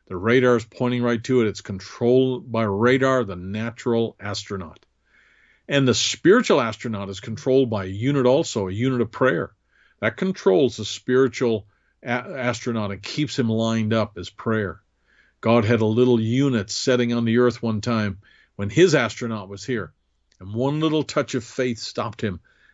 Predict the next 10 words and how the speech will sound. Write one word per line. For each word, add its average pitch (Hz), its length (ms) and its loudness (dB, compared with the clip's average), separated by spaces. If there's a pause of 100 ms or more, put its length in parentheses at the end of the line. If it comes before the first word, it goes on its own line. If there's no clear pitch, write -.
and 117 100 -8
that 104 120 -2
answered 104 420 -2
back. 98 480 -4
Prayer 135 260 6
changes 120 600 -4
things. 87 480 -12 (840)
Prayer 123 600 2 (400)
changes 101 640 -8
things. 90 400 -18